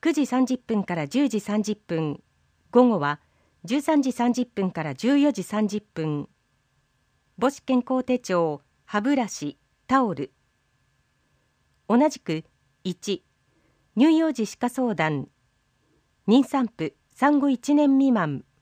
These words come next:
歯科相談。十二月十八日火曜午前、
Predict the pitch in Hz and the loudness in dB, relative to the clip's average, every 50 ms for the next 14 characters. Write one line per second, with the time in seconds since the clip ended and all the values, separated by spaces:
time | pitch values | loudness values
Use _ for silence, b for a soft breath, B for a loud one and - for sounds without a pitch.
0 | _ _ _ _ _ _ _ _ _ _ _ _ _ _ _ _ _ _ _ - | _ _ _ _ _ _ _ _ _ _ _ _ _ _ _ _ _ _ _ -20
1 | - - - 311 311 - - 302 285 269 190 165 160 165 156 139 139 - _ _ | -20 -2 0 0 0 2 2 0 0 0 0 -2 -2 -2 -4 -6 -8 -12 _ _
2 | _ _ _ _ _ _ _ _ _ _ _ _ _ _ _ _ _ _ _ _ | _ _ _ _ _ _ _ _ _ _ _ _ _ _ _ _ _ _ _ _
3 | _ - 233 277 302 302 311 294 311 302 - 254 190 240 277 294 254 285 285 - | _ 0 2 4 4 4 4 4 2 0 -2 -2 -2 0 -2 -2 -2 -4 -2 0
4 | 277 269 269 262 - - - 247 254 247 269 269 247 190 139 - 208 208 - 175 | 2 2 2 0 -2 -6 -4 -2 0 0 2 0 0 0 -2 -4 -4 -4 -2 -2
5 | 160 160 139 - | -2 -2 -4 -6